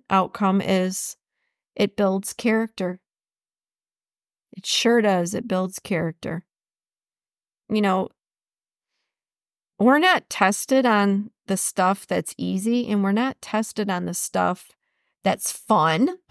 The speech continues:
<laughs> We're tested on the stuff that's damn hard. It's damn hard. And you know what? Sometimes you're gonna piss people off. It's just the way it is. It doesn't make it right.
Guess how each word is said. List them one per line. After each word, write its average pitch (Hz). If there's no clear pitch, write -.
<laughs> -
We're 220
tested 269
on 214
the 190
stuff 196
that's -
damn 175
hard. -
It's -
damn 202
hard. 190
And 240
you 262
know 262
what? 262
Sometimes 247
you're 208
gonna 202
piss 190
people 175
off. 180
It's 190
just 208
the 202
way 185
it -
is. -
It 202
doesn't 262
make 262
it 262
right. 196